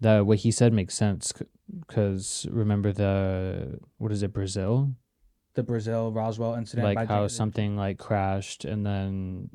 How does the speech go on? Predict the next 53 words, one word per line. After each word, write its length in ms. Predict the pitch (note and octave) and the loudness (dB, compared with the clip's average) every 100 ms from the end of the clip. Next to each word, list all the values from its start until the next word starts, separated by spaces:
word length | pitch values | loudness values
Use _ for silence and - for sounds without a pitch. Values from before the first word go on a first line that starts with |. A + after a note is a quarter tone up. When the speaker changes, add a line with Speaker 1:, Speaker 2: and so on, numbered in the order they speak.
| A#2+ | -8
Speaker 1:
the 100 | A#2 | -4
people 380 | G2+ - - G#2+ | -4 -4 -4 -2
who, 580 | F#2+ G#2 G2+ G2 F#2+ F#2 | -2 -2 -2 -2 -2 -4
Speaker 2:
The 100 | B2 | -2
Speaker 1:
you 60 | A#2 | 0
Speaker 2:
guy 180 | B2 G2+ | -2 -4
Speaker 1:
know, 60 | |
Speaker 2:
touched 360 | - B2 - - | -6 -6 -4 -6
it, 160 | A#2 | -4
like, 160 | A2+ A2 | -4 -4
died. 320 | G#2+ G#2 A2 G#2+ | -4 -4 -6 -4
Speaker 1:
Yeah, 580 | G2+ G2+ G2 F#2 F#2 F#2+ _ | 0 2 2 0 -4 -8 _
and, 120 | G#2+ | -6
like, 160 | G2 F#2+ | -4 -2
they 120 | A2 | -2
Speaker 2:
Yeah. 60 | G2+ | 0
Speaker 1:
got 120 | G2 | -2
a 60 | F#2+ | -2
hold 200 | G2 F#2+ | -2 -4
of 120 | F#2+ | -2
it, 140 | F#2+ | -4
and 100 | F#2+ | -4
just 200 | F#2+ - | -6 -6
everything 380 | G2+ F#2+ - G2 | -4 -6 -6 -8
just 140 | F#2 | -8
kinda, 200 | - F#2+ | -6 -6
like, 180 | F2+ F2+ - - | -4 -8 -10 -12
w-, 240 | G2+ - - _ _ | -10 -10 -14 _ _
went 320 | A#2+ G#2 F#2+ C#2+ | -2 0 0 -2
south. 520 | - F2+ G2 - - - | 0 0 -2 -6 -18 -4
Speaker 2:
Yeah, 140 | B2 A#2 | -2 0
that 140 | A#2+ | 0
makes 180 | B2 - | -2 -4
a 60 | |
lot 80 | A2+ | -4
of 80 | G#2+ | -4
sense. 200 | A#2+ A2 | -6 -6
Like, 100 | A2 | -6
it 40 | A2 | -4
doesn't 260 | A2+ A#2 | -4 -4
go 80 | A2 | 0
Speaker 1:
So 40 | |
when 120 | A2 G2+ | 2 2
Speaker 2:
good 40 | |
Speaker 1:
he, 60 | G#2 | 0
Speaker 2:
for 60 | |
Speaker 1:
so 140 | - G#2 | 0 2
when 100 | G2+ | 2
Speaker 2:
things. 80 | G2+ | 0
Speaker 1:
he 60 | |
said, 400 | F#2+ G#2 G2 G2 A#2+ | 0 2 2 0 0
you 100 | G2+ | 0
know, 380 | F#2+ F#2 F#2 | 0 0 -4